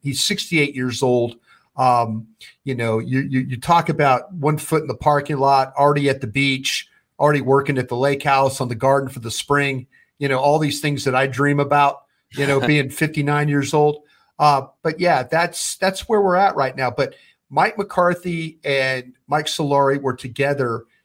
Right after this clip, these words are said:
Speaker 1: in Kansas City, uh, I wanna say in nineteen ninety-six and ninety-seven or ninety-seven, ninety-eight. It was one of the two, but they
Speaker 2: Yeah,
Speaker 1: worked
Speaker 2: very
Speaker 1: there.
Speaker 2: brief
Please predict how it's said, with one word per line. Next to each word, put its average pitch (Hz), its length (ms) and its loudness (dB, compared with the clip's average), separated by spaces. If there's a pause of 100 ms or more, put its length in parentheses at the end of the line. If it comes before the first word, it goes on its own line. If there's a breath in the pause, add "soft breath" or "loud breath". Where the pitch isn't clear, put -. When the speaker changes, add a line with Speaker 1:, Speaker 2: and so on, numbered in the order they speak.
(140)
Speaker 1:
in 135 180 -6
Kansas 156 540 -2
City, 131 600 -2 (260 soft breath)
uh, 127 220 -2
I 143 80 2
wanna 147 220 0
say 143 260 0
in 123 100 -4
nineteen 147 760 -2
ninety-six 135 1080 -4
and 143 100 -4
ninety-seven 139 800 -2
or 123 180 -4
ninety-seven, 135 800 -4
ninety-eight. 120 480 -2
It 113 40 -4
was 113 160 -6
one 160 120 0
of 143 80 4
the - 60 -10
two, 131 200 -8 (280 loud breath)
but 151 180 -2
they 151 80 0
Speaker 2:
Yeah, 143 140 2
Speaker 1:
worked 156 160 -2
Speaker 2:
very 175 240 2
Speaker 1:
there. 120 60 -12
Speaker 2:
brief 135 220 -6